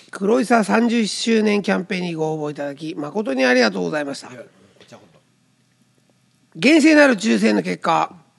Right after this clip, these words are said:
Speaker 1: この度のご応募に関しまして、
Speaker 2: うん。
Speaker 1: 残念ながら当選はされておらず、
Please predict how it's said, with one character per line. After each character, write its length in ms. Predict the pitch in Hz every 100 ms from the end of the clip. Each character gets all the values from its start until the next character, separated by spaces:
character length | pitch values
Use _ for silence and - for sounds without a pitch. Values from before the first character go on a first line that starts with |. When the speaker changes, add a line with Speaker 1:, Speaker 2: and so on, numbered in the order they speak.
| _ - -
Speaker 1:
こ 140 | 214
の 140 | 247
度 280 | 226 240 220
の 140 | 208 202
ご 340 | 190 202 220
応 140 | 196
募 20 | 196
に 100 | 196
関 220 | 190 190
し 60 |
ま 120 | 190 190
し 60 |
て、 260 | - 160 156 131 - _
Speaker 2:
う 40 | 170
ん。 40 |
Speaker 1:
残 280 | - 247 285
念 160 | 294
な 80 | 285
が 120 | 262
ら 120 | 254 240
当 220 | 247 277 262
選 220 | 285 294
は 120 | 320
さ 180 | - 262
れ 100 | 247
て 80 | 240
お 80 |
ら 120 | 214
ず、 60 | 196